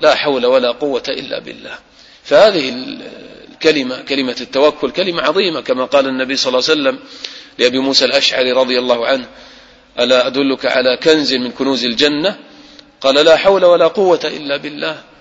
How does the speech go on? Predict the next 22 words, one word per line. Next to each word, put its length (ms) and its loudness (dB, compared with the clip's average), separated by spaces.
وقال 240 0
له: 180 2
"أكثر 360 -2
من 420 -2
لا 180 2
حول 280 0
ولا 200 2
قوة 340 0
إلا 280 -4
بالله، 300 -6
فإنها 400 -4
كنز 340 0
من 180 -6
كنوز 320 -4
الجنة". 520 -4
لأن 220 0
التوكل، 540 2
إخوة، 180 0
هو 180 4
أعظم، 420 0
آه، 260 -6
سبب 380 4